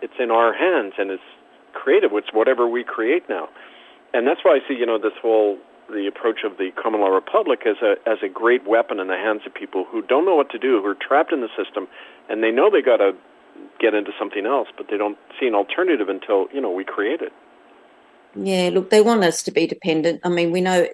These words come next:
Speaker 2: the whole thing was a stitch up by the, um, by the
Speaker 1: Mm-hmm.
Speaker 2: guys running the show, including the Vatican.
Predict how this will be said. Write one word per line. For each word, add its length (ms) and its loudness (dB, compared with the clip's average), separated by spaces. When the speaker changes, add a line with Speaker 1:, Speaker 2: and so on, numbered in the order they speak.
Speaker 2:
the 100 -2
whole 200 -4
thing 300 -4
was 140 -2
a 60 -8
stitch 400 -4
up 300 -2
by 240 2
the, 380 4
um, 320 -2
by 260 2
the 80 -4
Speaker 1:
Mm-hmm. 100 -2
Speaker 2:
guys 260 0
running 260 0
the 60 -4
show, 440 -2
including 460 0
the 60 -6
Vatican. 640 -4